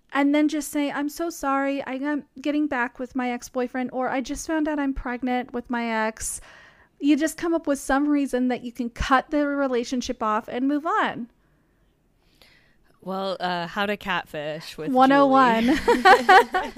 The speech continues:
Speaker 1: <laughs> That'll be the next Patreon, uh, Patreon episode. Damn, I just know. I, uh, every time I watch Doctor Phil and I see how people get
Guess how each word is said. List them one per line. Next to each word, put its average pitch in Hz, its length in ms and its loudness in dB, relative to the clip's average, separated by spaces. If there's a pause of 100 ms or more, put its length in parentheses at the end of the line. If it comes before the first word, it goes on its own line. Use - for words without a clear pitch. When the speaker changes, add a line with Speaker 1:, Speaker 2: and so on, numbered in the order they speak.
(140)
Speaker 1:
<laughs> - 400 -14
That'll 302 220 2
be 339 100 -6
the 330 80 -4
next 302 320 -4
Patreon, 233 1120 -8 (520)
uh, 302 60 -14 (420)
Patreon 262 580 -8
episode. 262 720 -8 (720)
Damn, 320 380 0
I 269 160 -4
just 311 240 -6
know. 269 180 2
I, 254 380 -2
uh, 269 220 -2
every 285 200 -2
time 311 200 -6
I 302 80 0
watch 269 340 -2
Doctor 269 340 -4
Phil 226 300 -4
and 240 100 -4
I 226 80 -6
see 233 280 -8
how 220 380 0 (100)
people 240 300 -6
get 220 280 -4